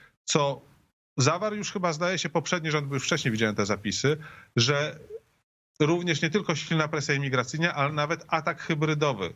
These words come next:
czyli użycie tych imigrantów w celach destabilizacji. Czyli to jest to, co robi właściwie Białoruś wobec nas. To może nas kwalifikować do tego, że zostaniemy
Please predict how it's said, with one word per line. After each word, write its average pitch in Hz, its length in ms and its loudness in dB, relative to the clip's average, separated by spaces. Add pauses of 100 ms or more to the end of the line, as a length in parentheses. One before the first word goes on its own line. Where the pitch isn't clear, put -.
czyli 123 440 0
użycie 156 360 4
tych 123 160 -2
imigrantów 131 540 2
w - 40 -6
celach 147 480 0 (120)
destabilizacji. 120 1080 0
Czyli 139 300 -2
to 156 180 0
jest 165 220 -4
to, 143 180 2
co 143 240 0 (880)
robi 143 220 2
właściwie 143 320 0
Białoruś 147 380 2
wobec 92 260 -4
nas. 104 140 -2 (260)
To 175 140 4
może 160 300 0
nas 156 300 -2 (460)
kwalifikować 170 680 -2
do 156 140 -4
tego, 160 340 -2
że 160 280 -2 (100)
zostaniemy 156 720 0